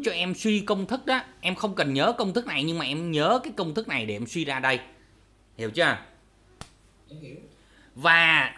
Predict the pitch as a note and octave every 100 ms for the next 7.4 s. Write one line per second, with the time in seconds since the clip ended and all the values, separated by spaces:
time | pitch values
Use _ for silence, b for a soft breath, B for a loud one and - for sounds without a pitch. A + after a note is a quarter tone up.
0 | - G#3+ G#3+ B3+ B3 D3 F#3 A3+ G3 D3
1 | D3 G3 - - A#2 D3 F#3 F3+ E3+ C3+
2 | E3+ F3 D#3+ D#3+ C3 - _ _ _ _
3 | _ _ _ _ _ _ _ _ - _
4 | C#3+ C3+ - G3+ D3 C3+ B2 C#3 C3 C#3+
5 | C#3+ C3+ C3 B2 A#2+ C#3+ B2+ G#2+ F3 D3
6 | C#3 D3 D3 B2+ A#2+ A2 C#3 G3 - A2+
7 | G#2 E3+ D3 G#2